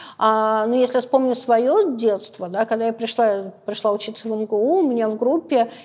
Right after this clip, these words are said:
я училась на журфаке, была маленькая группа, ну, там принцип маленьких групп, и кроме меня так получилось, все были либо дети дипломатов, либо кто-то еще. И на меня смотрели, я девочка из Вологды,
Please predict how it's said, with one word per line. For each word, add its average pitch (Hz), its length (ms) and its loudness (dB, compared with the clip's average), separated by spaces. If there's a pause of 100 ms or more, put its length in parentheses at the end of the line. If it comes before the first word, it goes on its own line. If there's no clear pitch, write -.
я 233 60 4
училась 226 260 2
на 226 80 -4
журфаке, 240 640 -2
была 226 160 0
маленькая 214 460 -2
группа, 262 320 0
ну, 214 180 -4
там 220 200 -4
принцип 226 420 -2
маленьких 214 420 -6
групп, 302 280 -6 (440)
и 254 580 -2
кроме 262 360 0
меня 254 320 -4
так 311 180 -8
получилось, 247 480 0
все - 180 0
были 247 300 -2
либо 233 300 0
дети 247 260 -2
дипломатов, 247 800 -2
либо 233 260 -2
кто-то 254 300 -4
еще. 247 300 -2
И - 20 -2
на 214 80 -4
меня 233 220 -4
смотрели, 285 440 -2
я 233 120 -2
девочка 226 380 -2
из 233 100 2
Вологды, 285 500 0